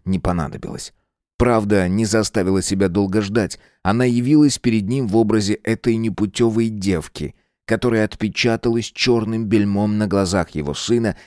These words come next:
и не хотела никак проходить. Она пришла к Василю сама. Вернее, не к нему, в госпиталь, куда положили Мику — в полуистеричном состоянии, требуя пустить к нему или хотя бы сказать, как он.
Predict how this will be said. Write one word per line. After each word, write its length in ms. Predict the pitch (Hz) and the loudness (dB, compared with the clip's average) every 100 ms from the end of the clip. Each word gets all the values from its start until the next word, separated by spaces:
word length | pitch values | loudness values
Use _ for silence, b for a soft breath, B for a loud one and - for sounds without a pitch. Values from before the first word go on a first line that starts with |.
| - | -2
и 100 | 120 | 0
не 120 | 123 | 0
хотела 420 | 117 104 139 131 | -2 0 0 0
никак 460 | 131 120 - 98 - | 0 -4 -4 -8 -4
проходить. 680 | 95 - 92 80 65 - _ _ _ _ _ - | -8 -4 -4 -4 -12 -14 _ _ _ _ _ -6
Она 300 | 98 117 117 | -2 -2 -2
пришла 460 | - 110 110 110 | -2 -2 0 -2
к 100 | 98 | -2
Василю 380 | 98 98 - 92 | -2 -4 -2 -4
сама. 480 | - 107 110 82 - _ _ _ _ - | -4 -4 -2 -4 -8 _ _ _ _ -6
Вернее, 440 | 113 151 160 151 | 0 2 2 2
не 120 | 156 156 | 2 0
к 100 | 151 | 0
нему, 520 | 160 190 202 98 80 | 2 2 2 2 0
в 160 | 80 | -4
госпиталь, 680 | 101 147 - - 104 104 95 b b | 0 2 2 -2 0 0 0 b b
куда 320 | - 127 113 98 | -2 2 2 2
положили 500 | 110 110 98 104 104 | 2 2 2 2 2
Мику — 460 | 104 92 - 76 - _ _ | 2 -2 -4 -8 -8 _ _
в 100 | - | -12
полуистеричном 760 | - 117 110 98 110 101 - 87 | 0 2 2 2 2 0 0 -6
состоянии, 800 | 85 90 - 98 104 117 117 117 | -4 -4 -2 0 2 0 0 -2
требуя 480 | - 123 127 113 113 | -2 2 4 4 2
пустить 580 | - 131 - - 107 - | 2 0 0 -2 -2 -2
к 100 | 101 | -4
нему 340 | 107 117 139 | -2 0 0
или 120 | 127 | 0
хотя 320 | 107 98 101 107 | 0 0 0 0
бы 120 | 101 | 0
сказать, 460 | - 98 92 95 | -2 -2 0 -4
как 300 | - 85 - | -4 -6 -6
он. 160 | - - | -12 -14